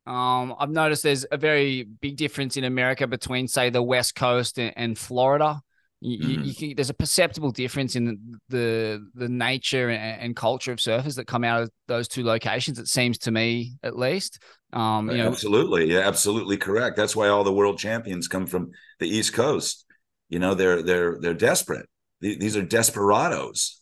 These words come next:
Speaker 2: You know, they're like, it's the Wild West back there, and
Speaker 1: Mm.
Speaker 2: there's not enough resources. So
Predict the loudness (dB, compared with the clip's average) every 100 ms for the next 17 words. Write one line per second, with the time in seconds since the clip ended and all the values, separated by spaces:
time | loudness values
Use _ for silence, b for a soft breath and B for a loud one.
0 | -8 -4 -2 0 2 2 0 -12 b b
1 | b -2 2 2 4 4 4 4 4 4
2 | 0 -4 -10 -10 -12 -14 -12 -14 -4 0
3 | 0 -4 -6 -4 -2 0 0 0 0 -4
4 | -2 0 0 2 2 0 -2 -4 -2 -2